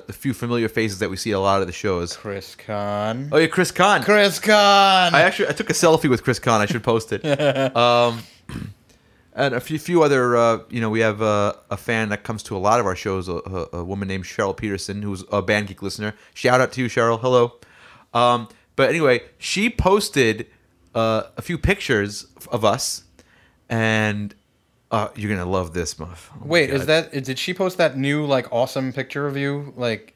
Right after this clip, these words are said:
Speaker 1: That's Rosalie.
Speaker 2: so, oh, okay. Oh, all right, right.
Speaker 1: Um, Ros-, Rosalie Carlson, our friend,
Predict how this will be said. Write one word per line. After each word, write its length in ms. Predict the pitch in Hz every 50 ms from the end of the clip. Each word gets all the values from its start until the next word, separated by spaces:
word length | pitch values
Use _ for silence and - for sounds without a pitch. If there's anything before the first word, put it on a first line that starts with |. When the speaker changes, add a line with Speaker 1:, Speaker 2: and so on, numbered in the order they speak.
| _ -
Speaker 1:
That's 220 | - 135 131 -
Rosalie. 460 | 127 131 135 135 131 117 113 98 92 90
Speaker 2:
so, 200 | 85 - 131 113
oh, 120 | 117 113 110
okay. 200 | 104 - 92 87 - _ _ _ _ _ -
Oh, 340 | 196 233 233 151 101 - - -
all 100 | 160 180
right, 140 | 131 95
right. 260 | 101 113 110 98 101 -
Speaker 1:
Um, 360 | 110 110 107 104 101 101 95 - - _ _ _ _ _ _ _ _ _ -
Ros-, 240 | 101 110 110 104 110
Rosalie 440 | - 92 104 107 113 110 101 110 107
Carlson, 380 | - 104 98 98 98 - 104
our 100 | 92 87
friend, 300 | 90 - 95 92 95 104